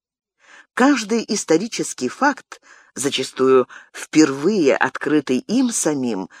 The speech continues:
проходил всестороннюю проверку в пытливом уме исследователя, прежде чем попасть на страницы романа. Особенно удался ему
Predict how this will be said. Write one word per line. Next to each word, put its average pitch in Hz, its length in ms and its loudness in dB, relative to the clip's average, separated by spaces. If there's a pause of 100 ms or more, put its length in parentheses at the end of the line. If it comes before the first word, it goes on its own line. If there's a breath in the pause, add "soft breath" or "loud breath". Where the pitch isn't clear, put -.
(180 loud breath)
проходил 208 540 0
всестороннюю 214 720 0
проверку 226 560 -2
в - 100 -12
пытливом 214 600 -2
уме 185 360 -2
исследователя, 117 960 -2 (320 loud breath)
прежде 123 300 0
чем 123 200 -4
попасть 123 400 -2
на 175 80 -4
страницы 117 540 -4
романа. 139 500 -4 (560 loud breath)
Особенно 262 480 0
удался 220 460 0
ему 190 360 -2